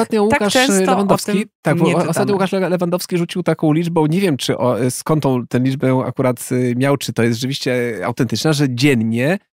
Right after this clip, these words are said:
Speaker 1: w Polsce spala się kilkanaście samochodów spalinowych.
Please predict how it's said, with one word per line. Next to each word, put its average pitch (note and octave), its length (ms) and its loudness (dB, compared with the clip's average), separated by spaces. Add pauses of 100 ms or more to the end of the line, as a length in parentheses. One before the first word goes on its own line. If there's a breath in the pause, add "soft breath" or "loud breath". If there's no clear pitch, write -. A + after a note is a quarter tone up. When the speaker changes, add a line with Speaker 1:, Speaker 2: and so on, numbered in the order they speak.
(300)
Speaker 1:
w - 120 -16
Polsce D3 520 2
spala D3+ 320 -2
się F3+ 140 -2
kilkanaście F#3 640 0
samochodów D#3+ 500 -2
spalinowych. F3 640 0